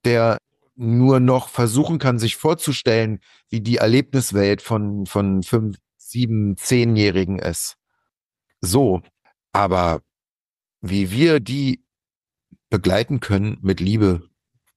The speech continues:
einfach nur mit Liebe. Also so,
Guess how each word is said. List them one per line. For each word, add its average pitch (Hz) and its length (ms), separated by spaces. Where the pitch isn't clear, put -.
einfach 95 340
nur 104 200
mit 101 180
Liebe. 98 500
Also 92 280
so, 92 220